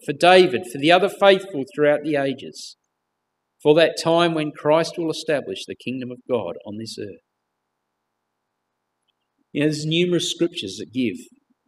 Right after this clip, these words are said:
details of what this kingdom will be. But we'll just have a look at one. In Isaiah sixty-five, if you turn there,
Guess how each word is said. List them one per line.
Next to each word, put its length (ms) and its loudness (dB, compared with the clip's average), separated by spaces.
details 840 -6
of 120 -8
what 200 0
this 140 -8
kingdom 380 -6
will 200 -10
be. 320 -4
But 120 2
we'll 100 2
just 260 -2
have 140 2
a 40 2
look 200 2
at 100 -4
one. 280 -8
In 120 -6
Isaiah 480 -2
sixty-five, 760 -6
if 160 -8
you 80 -8
turn 280 -6
there, 140 -6